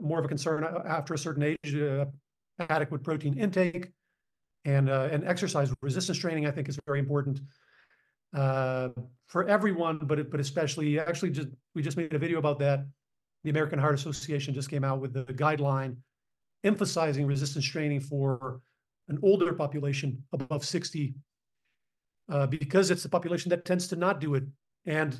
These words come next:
that loses muscle mass rapidly. And so you have these problems of sarcopenia and, and, uh, the falls and the balance and the mo-, the mobility, all these things are affected. So yeah, um, I, I think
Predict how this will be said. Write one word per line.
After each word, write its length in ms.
that 260
loses 440
muscle 260
mass 280
rapidly. 600
And 120
so 200
you 140
have 140
these 140
problems 340
of 100
sarcopenia 680
and, 220
and, 240
uh, 100
the 120
falls 720
and 120
the 60
balance 600
and 120
the 120
mo-, 220
the 180
mobility, 540
all 100
these 240
things 160
are 80
affected. 380
So 200
yeah, 260
um, 460
I, 280
I 100
think 260